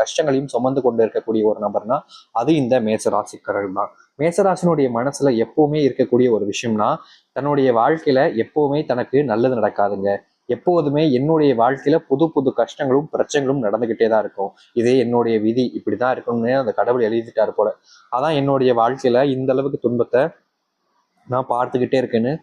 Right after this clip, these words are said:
ஒவ்வொரு நாளும் கஷ்டப்பட்டு கொண்டு இருக்கக்கூடிய நபர்களாக இருக்கிறார்கள் இந்த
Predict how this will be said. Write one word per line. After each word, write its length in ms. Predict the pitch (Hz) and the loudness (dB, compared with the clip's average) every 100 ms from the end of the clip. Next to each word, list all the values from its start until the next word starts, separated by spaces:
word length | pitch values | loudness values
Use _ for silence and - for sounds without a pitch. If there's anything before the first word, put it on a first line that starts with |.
| _ _ - | _ _ -4
ஒவ்வொரு 420 | 131 151 202 170 135 | -2 2 2 2 2
நாளும் 260 | 117 127 135 | 2 0 -2
கஷ்டப்பட்டு 460 | 113 - 135 117 123 | -4 -4 -2 -2 0
கொண்டு 200 | 120 117 | 2 2
இருக்கக்கூடிய 360 | 110 113 110 104 | 0 0 0 0
நபர்களாக 380 | 107 107 107 104 | 2 2 0 -2
இருக்கிறார்கள் 400 | - 104 120 139 | -2 -2 0 -2
இந்த 160 | 107 | -4